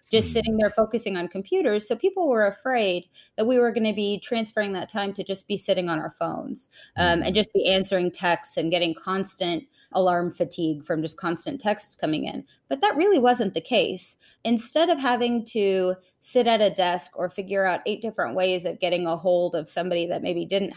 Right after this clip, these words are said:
Speaker 1: have a pager, you could just very easily text them, and it, it diminished that time. So instead of just having to be chained to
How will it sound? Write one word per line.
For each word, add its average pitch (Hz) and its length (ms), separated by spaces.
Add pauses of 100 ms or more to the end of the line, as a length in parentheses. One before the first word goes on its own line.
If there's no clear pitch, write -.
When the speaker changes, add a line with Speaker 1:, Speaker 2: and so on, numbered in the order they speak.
Speaker 1:
have 202 180
a 165 80
pager, 170 580 (300)
you 220 200
could 247 200
just 247 200
very 247 260
easily 196 840 (440)
text 254 280
them, 185 140
and 175 80
it, 165 180 (100)
it 190 140
diminished 233 460
that - 180
time. 240 360
So 190 220
instead 208 340
of 202 320 (200)
just 226 200
having 208 420
to 185 380 (320)
be 226 140
chained 220 640
to 190 420